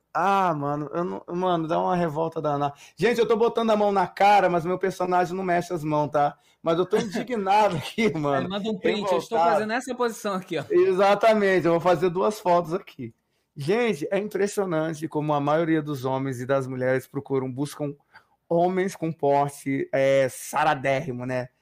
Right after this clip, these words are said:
Speaker 1: É, é, hoje em dia, mano, eu fico tão revoltado. Antigamente, eu era muito magrinho, cara. Eu era um agra-, um graveto, mano.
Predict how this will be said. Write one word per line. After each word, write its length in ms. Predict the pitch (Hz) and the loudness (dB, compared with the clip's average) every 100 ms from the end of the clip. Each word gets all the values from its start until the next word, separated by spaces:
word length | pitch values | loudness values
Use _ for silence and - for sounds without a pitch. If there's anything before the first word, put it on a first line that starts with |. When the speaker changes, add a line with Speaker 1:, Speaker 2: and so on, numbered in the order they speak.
| _ _ _ | _ _ _
Speaker 1:
É, 420 | 147 143 139 135 | 0 4 4 2
é, 40 | 123 | 0
hoje 300 | 151 175 175 | 0 0 0
em 80 | 165 | -4
dia, 400 | 113 156 175 143 | -4 -2 2 2
mano, 240 | 135 139 | 2 0
eu 120 | 131 143 | -2 -4
fico 260 | 147 156 | -4 -8
tão 200 | 143 151 | -6 -4
revoltado. 540 | 175 165 151 123 143 147 | -2 0 -2 -2 -2 0
Antigamente, 720 | 175 240 262 196 214 247 - | -2 0 0 0 0 -2 0
eu 80 | 175 | 2
era 160 | 185 214 | 2 2
muito 280 | 185 208 - | -2 -6 -8
magrinho, 520 | 302 196 147 170 156 | -8 -6 -4 -4 -2
cara. 220 | 143 135 | -2 2
Eu 40 | |
era 140 | 147 170 | 2 2
um 80 | 180 | 0
agra-, 400 | 180 180 180 165 | 0 2 2 2
um 80 | 170 | 0
graveto, 680 | 175 190 156 135 151 147 127 | 0 0 0 -2 -2 -4 -10
mano. 280 | 120 113 | -8 -10